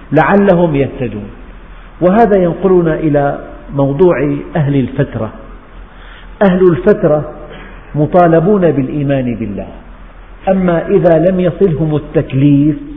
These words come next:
لا يحاسبون عليه. فهناك أناس يخلطون، يعني، الكون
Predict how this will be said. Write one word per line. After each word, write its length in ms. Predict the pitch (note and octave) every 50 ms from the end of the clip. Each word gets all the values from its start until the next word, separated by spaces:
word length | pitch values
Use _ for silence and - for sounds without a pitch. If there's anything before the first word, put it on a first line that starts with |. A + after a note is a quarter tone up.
| - - - - - - - - - - - -
لا 100 | A3 A3
يحاسبون 680 | G3+ F3 - - C3 B2+ A#2+ - A#2+ G#2+ G2+ G#2+ G#2+ G#2
عليه. 300 | G2+ F#2 G2 G2 G2 G2 F#2+ - - - - - - - - - - - - - -
فهناك 520 | C3+ B2 C3 D#3 F#3 G#3+ G3+ G#3 - -
أناس 280 | E3 D#3+ F3 F#3 E3+ E3 -
يخلطون، 680 | D#3+ C#3+ - - C3+ C#3+ C3 - F3 D#3+ C#3+ A2+ G2 F#2+ - - - - - - - - - - - - - - - - -
يعني، 300 | C#3 A#2+ A#2+ B2+ C3 - -
الكون 680 | B2+ A2 - - E3+ F3+ G3+ G#3 A3 A3+ G#3+ - -